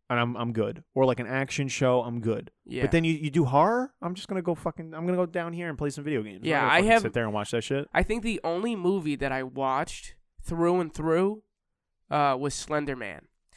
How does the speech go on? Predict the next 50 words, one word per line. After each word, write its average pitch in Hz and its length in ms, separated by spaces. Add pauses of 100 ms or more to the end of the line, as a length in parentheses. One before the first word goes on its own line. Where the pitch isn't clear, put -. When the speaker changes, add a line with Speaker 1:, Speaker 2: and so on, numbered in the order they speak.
(140)
Speaker 2:
And 165 180
maybe, 208 720
uh, 147 540
like, 135 200
Human 147 240
Centipede - 540 (220)
one 131 280
and 123 140
Speaker 1:
Whoa. - 40
Speaker 2:
two, 120 220
I - 100
think. - 200 (140)
Speaker 1:
I - 40
didn't 139 80
watch 110 160
either 107 240
of 95 100
Speaker 2:
I 190 120
Speaker 1:
those. 277 100
Speaker 2:
didn't 233 180
forcibly 214 480
watch 156 360
those. 123 320
I 151 100
was 156 160
with 175 120
my 208 140
older 185 220
brother, 160 360
and 143 160
we 143 100
were 139 200
at 151 280
his 147 200
friend's 156 320
house, 127 440
and 135 220
they 139 120
just 131 280
wanted 135 280
to 131 80
watch 135 200
a 135 40
scary 131 260
movie, 139 280
and 127 80
I 127 60
was 127 120
stuck 131 240
there - 260